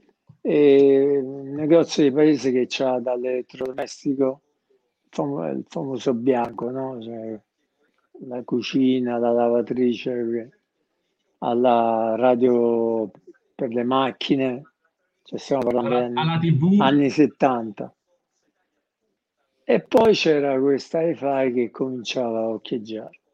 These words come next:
Speaker 1: E niente, io là ho cominciato a, a impazzirci dietro.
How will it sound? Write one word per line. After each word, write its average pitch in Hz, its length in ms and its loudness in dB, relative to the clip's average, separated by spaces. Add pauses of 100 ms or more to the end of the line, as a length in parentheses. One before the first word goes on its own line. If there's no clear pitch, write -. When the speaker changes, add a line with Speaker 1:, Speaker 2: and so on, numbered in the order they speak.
(1200)
Speaker 1:
E 214 40 -2
niente, 151 420 2
io 165 320 6
là 139 540 2
ho 107 80 -14
cominciato 117 800 -6
a, 117 100 -8
a 113 920 -12
impazzirci 123 800 -2
dietro. 135 640 2